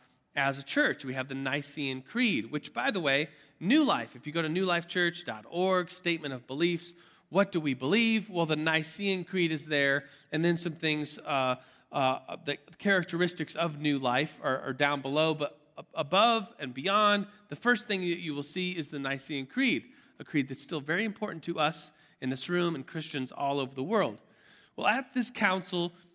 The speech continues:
there was a guy, and we'll, we'll just kind of characterize him as the bad guy. Here's a picture of him. His name is Arius, and he, um, is really known as the heretic, um, at this council.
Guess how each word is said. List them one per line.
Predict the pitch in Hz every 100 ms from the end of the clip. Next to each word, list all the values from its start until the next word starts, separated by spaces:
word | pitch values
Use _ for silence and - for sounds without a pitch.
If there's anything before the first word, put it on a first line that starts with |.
| -
there | 170
was | 165 160
a |
guy, | 156 156 131 110 98 -
and | 120 123
we'll, | 143 143 143
we'll | 139
just | 131 127 -
kind | 139
of | 123 - _ _ _ -
characterize | 175 165 156 147 127 123
him | - 135
as | 139 123 120
the | 123
bad | 151 156 156
guy. | 160 143 143
Here's | 139 127
a | 113
picture | 170 170 - 156
of | 143
him. | 156 151 143 - - -
His | 147
name | 143 135
is | 127 - -
Arius, | 190 185 180 185 185 - - - _ _ _ _ -
and | 165
he, | - 320 339 233 180 202 214 - _ -
um, | 160 156 156 - _
is | 175
really | 160 320 403 277
known | 190 185
as | 175 156 131
the | 147
heretic, | 143 160 156 127 131 110 - _ -
um, | 139 131 123 117 120 _ - 208
at | 143 170 170
this | 165 -
council. | 156 135 135 127 104